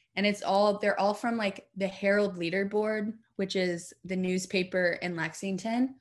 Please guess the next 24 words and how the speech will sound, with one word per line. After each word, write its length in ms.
But 120
these 240
people 580
are 100
from 380
all 360
over. 680
And 440
they, 380
most 300
of 100
them 220
were 100
former, 800
um, 400
Kernel 680
editor-in-chiefs, 1000
like, 140
way 320
back 280
when, 280
like, 200
in 120
college. 640